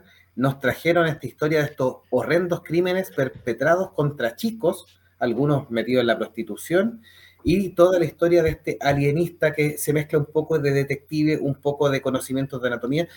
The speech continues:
Está muy bien armada la serie, ¿ya?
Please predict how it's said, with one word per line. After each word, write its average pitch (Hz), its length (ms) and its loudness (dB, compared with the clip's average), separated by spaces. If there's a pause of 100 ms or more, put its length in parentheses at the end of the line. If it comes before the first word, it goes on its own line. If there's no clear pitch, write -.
(200)
Está - 360 -2
muy 135 380 4
bien 147 240 2
armada 143 380 0
la 143 100 -4
serie, - 380 -6 (760)
¿ya? 147 320 -4